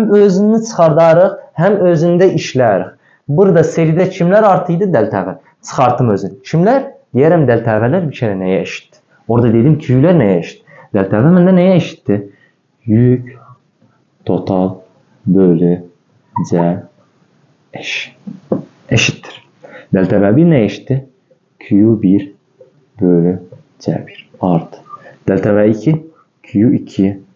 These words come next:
bölü C iki. Delta V üç, Q üç bölü C üç.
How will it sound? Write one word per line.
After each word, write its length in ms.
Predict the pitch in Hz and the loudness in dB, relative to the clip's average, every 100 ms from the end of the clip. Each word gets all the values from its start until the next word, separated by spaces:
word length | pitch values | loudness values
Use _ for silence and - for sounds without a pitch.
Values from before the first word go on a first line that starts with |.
| _ - | _ -8
bölü 460 | 90 90 85 87 - - _ _ _ - - _ | -2 0 0 -2 -6 -18 _ _ _ -20 -20 _
C 260 | - 85 - | -4 -4 -6
iki. 220 | - - - - _ _ - - _ - _ _ 113 | -20 -20 -20 -20 _ _ -20 -20 _ -20 _ _ -2
Delta 320 | 104 117 110 | -2 0 0
V 120 | 127 | 2
üç, 180 | 151 - - _ _ _ _ _ _ _ | 0 -4 -18 _ _ _ _ _ _ _
Q 200 | - 95 101 - 95 | -4 0 0 0 -4
üç 120 | 98 - - _ _ _ - - - - _ _ _ _ _ _ 98 | -6 -14 -20 _ _ _ -20 -8 -8 -8 _ _ _ _ _ _ 0
bölü 440 | 90 85 87 87 - _ _ _ _ 855 - _ _ _ _ _ _ - _ - - | 2 2 -2 -6 -16 _ _ _ _ -10 -10 _ _ _ _ _ _ -20 _ -10 -8
C 240 | - 85 - | -4 -4 -4
üç. 300 | - - | -12 -18